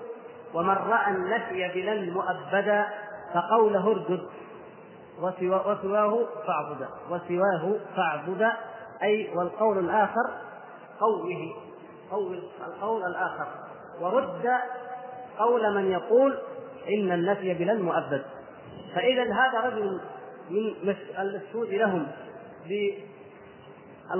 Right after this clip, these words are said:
بالمنزلة العالية في النحو، وهو يشهد لما عليه مذهب أهل السنة والجماعة من أن لم، ليست بتأبيد النفي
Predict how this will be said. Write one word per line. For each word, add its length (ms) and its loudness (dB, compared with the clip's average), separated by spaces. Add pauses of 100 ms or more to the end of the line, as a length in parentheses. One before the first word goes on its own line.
(240)
بالمنزلة 540 4
العالية 640 4 (160)
في 60 2
النحو، 400 0 (680)
وهو 240 2
يشهد 460 0 (480)
لما 200 0
عليه 440 4
مذهب 440 2
أهل 160 4
السنة 440 2
والجماعة 540 0 (300)
من 140 -2
أن 460 0 (400)
لم، 360 0
ليست 340 0
بتأبيد 580 0
النفي 320 -4